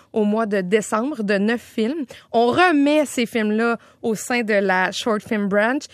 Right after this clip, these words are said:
On en choisit cinq, ce qui arrive au décompte de ce matin. Et là, ces cinq films-là vont être soumis à toute l'Académie. C'est vraiment, euh,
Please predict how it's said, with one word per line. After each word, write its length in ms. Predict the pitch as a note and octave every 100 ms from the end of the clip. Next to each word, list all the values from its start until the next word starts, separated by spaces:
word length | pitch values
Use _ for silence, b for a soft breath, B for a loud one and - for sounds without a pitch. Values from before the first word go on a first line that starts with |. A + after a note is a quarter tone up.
| b b
On 200 | C#4+ E4
en 80 | B3+
choisit 320 | - A#3+ G3
cinq, 260 | - A3+ D4+
ce 80 | -
qui 100 | A#3+
arrive 200 | G#3+ A3+
au 80 | A#3+
décompte 340 | G3 B3+ C4+
de 80 | A3
ce 100 | -
matin. 280 | F#3+ - D#4 - B B B
Et 100 | A3
là, 120 | A#3 A4+
ces 160 | - B3
cinq 240 | D4+ E4+
films-là 360 | - A#3 A#3 E4
vont 160 | B3+
être 140 | A3+ A3+
soumis 400 | - - B3 E4 - b b
à 60 | - - -
toute 240 | G4+ -
l'Académie. 600 | A#3+ - A3 G3 G3 F#3+ - b b b b b
C'est 220 | - B3+
vraiment, 500 | G#3+ B3 C4+ E4 F4+ C4+
euh, 300 | G#3 G3+